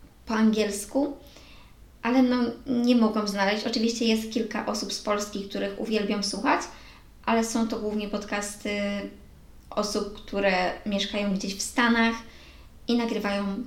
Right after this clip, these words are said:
po angielsku. No, także to była taka końcówka tego odcinka. Dziękuję Wam bardzo serdecznie za wysłuchanie. Nagrałam tutaj trzynaście minut podcastu,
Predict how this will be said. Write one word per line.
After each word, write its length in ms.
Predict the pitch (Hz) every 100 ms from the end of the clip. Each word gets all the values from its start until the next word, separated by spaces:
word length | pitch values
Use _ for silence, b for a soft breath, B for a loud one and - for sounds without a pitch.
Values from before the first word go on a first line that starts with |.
| -
po 100 | 220
angielsku. 680 | 202 190 - 226 - - 240 - B B B B B - - -
No, 140 | 220 -
także 220 | 233 226 233
to 260 | 233 277
była 320 | 233 254 233
taka 200 | 226 226
końcówka 680 | 214 240 240 233 226 - 208 262 294 - - - -
tego 240 | 220 214
odcinka. 560 | 208 - 220 220 226 285 B B B B
Dziękuję 340 | 202 247 247 233
Wam 160 | 226
bardzo 260 | 226 220 220
serdecznie 480 | 226 214 220 - 220
za 80 | 208
wysłuchanie. 640 | 214 226 220 208 202 220 233 B B B B B B B -
Nagrałam 800 | 233 233 240 233 226 226 220 220 220 -
tutaj 520 | - 226 214 208 214 -
trzynaście 520 | - - 240 240 -
minut 200 | 233 226
podcastu, 540 | 226 233 - 220 -